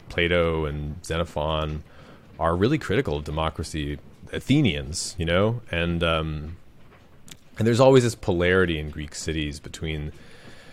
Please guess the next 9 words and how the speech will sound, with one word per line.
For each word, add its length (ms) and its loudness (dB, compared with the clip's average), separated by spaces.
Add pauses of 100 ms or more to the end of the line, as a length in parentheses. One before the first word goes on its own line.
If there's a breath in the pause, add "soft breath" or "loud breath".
(340 loud breath)
the 80 -6
few 720 4
and 160 4
the 40 0
many. 640 2 (320 loud breath)
And 120 -2
that's, 280 4 (160)
that's 320 6
what 260 4